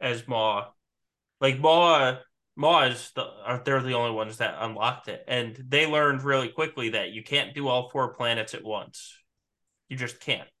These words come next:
And they're, they're the biggest guild in the game, and they can't do all four planets at once. And so it's like, where, where do you put your focus? And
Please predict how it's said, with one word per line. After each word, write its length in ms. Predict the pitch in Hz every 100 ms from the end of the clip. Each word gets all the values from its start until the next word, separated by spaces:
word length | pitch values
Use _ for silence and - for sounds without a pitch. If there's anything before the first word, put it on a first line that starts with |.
| -
And 180 | 143 151
they're, 160 | 180
they're 220 | 139 160
the 80 | 151
biggest 340 | 135 135 131 -
guild 140 | 131
in 60 | 120
the 60 |
game, 280 | 110 113 104
and 80 | 104
they 80 | 107
can't 280 | - 120 120
do 140 | 117
all 160 | 107 107
four 180 | 113 110
planets 400 | 123 113 110 113
at 100 | 110
once. 480 | 120 110 113 - _ _ _ _ _ _
And 220 | 127 131
so 580 | 127 139 127 120 117 117 _ _ _ _ _ _
it's 180 | 131 131
like, 220 | 143 131 - 131 135 _ _ _ _ _ _ _ -
where, 520 | 127 139 147 147 -
where 200 | 127 147
do 80 | 139
you 80 | 123
put 180 | -
your 120 | - -
focus? 500 | 139 135 117 107 123
And 220 | 123